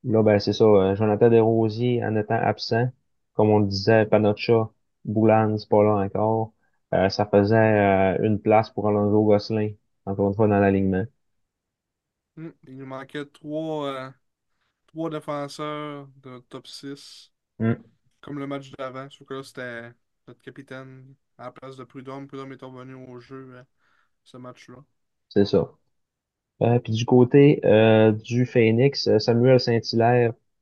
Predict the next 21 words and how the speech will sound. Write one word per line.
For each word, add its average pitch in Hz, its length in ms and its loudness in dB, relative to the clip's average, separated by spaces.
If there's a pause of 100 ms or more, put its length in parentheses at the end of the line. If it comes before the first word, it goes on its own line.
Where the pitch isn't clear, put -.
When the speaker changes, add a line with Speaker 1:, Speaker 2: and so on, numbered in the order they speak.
(160)
Speaker 1:
ne-, 101 300 2
n'était 104 260 2
pas 113 120 0
revenu, 107 480 -2
là, 107 120 2
du 101 240 -8
championnat 104 380 0
mondial, 104 580 2
euh, 95 340 4
junior. 104 580 -2 (480)
Euh, 95 480 2
il 98 60 0
y 98 40 2
avait 98 240 2
également, 107 540 -2 (140)
euh, 101 480 4
Frantisek 107 720 -2
Day, 120 460 4
même, 101 440 0
même 101 180 0
chose. 117 500 -4